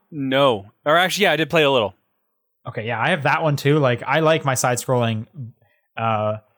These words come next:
Speaker 2: Dragon Ball Z games, but I do not, I didn't like Tenkaichi at all, like, ever, really.
Speaker 1: I like Tenkaichi
Speaker 2: Um,
Speaker 1: one, but then it just started getting crazy after that.
Speaker 2: I, I just don't like the open environment fighting. I just, I wasn't into it. I, I liked Budokai so much that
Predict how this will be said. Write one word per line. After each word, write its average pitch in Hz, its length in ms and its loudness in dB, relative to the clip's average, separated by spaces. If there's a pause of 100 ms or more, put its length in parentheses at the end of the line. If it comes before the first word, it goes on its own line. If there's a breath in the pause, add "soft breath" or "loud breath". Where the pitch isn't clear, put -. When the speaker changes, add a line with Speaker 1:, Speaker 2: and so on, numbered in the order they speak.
(220)
Speaker 2:
Dragon 123 220 0
Ball 117 100 0
Z 113 140 -4
games, 107 260 -6
but 120 140 -4
I 117 60 0
do 117 120 -4
not, 127 400 2
I 123 80 -2
didn't 143 140 0
like 139 160 0
Tenkaichi 127 560 -4
at 107 180 -8
all, 107 440 -8
like, 107 220 -14
ever, 98 360 -12
really. 101 340 -18 (220)
Speaker 1:
I 165 80 2
like 226 160 2
Tenkaichi 220 460 2
Speaker 2:
Um, 180 40 -4
Speaker 1:
one, 190 180 2
but 139 100 2
then 135 120 0
it 135 180 -4
just 127 140 -8
started 120 220 0
getting 113 180 -2
crazy 104 460 -6
after 95 240 -8
that. 98 240 -12 (920)
Speaker 2:
I, 170 120 -4 (220)
I 147 80 0
just 190 180 0
don't 175 160 4
like 185 160 2
the 170 120 2
open 170 300 2
environment 143 720 0
fighting. 120 680 -2
I 127 40 -6
just, 123 240 -8
I 135 100 -4
wasn't 131 300 0
into 127 240 -4
it. 113 40 0
I, 131 180 0
I 139 120 -4
liked 151 280 0
Budokai 156 440 2
so 143 240 0
much 135 420 -2
that 127 180 -2